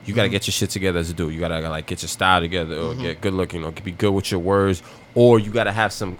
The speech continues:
Speaker 1: type of status or position in society that has
Speaker 2: Mm-hmm.
Speaker 1: value that everyone recognizes
Speaker 2: Mm-hmm.
Speaker 1: to get a hot, hot chick. But how does a hot chick get a dude? She
Speaker 2: There
Speaker 1: just
Speaker 2: is no fucking
Speaker 1: she just,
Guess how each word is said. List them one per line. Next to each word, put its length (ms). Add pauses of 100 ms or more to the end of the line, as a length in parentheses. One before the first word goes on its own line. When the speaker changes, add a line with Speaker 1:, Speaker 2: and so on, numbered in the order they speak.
(220)
Speaker 1:
type 260
of 60
status 680
or 100
position 520
in 320
society 640
that 160
has 160
Speaker 2:
Mm-hmm. 80
Speaker 1:
value 340 (340)
that 200
everyone 320
recognizes 680 (120)
Speaker 2:
Mm-hmm. 180 (880)
Speaker 1:
to 140
get 240
a 100
hot, 320
hot 260
chick. 380 (460)
But 120
how 180
does 120
a 100
hot 300
chick 380 (920)
get 200
a 160 (160)
dude? 340 (680)
She 140
Speaker 2:
There 100
Speaker 1:
just 140
Speaker 2:
is 360
no 200
fucking 540
Speaker 1:
she 200
just, 360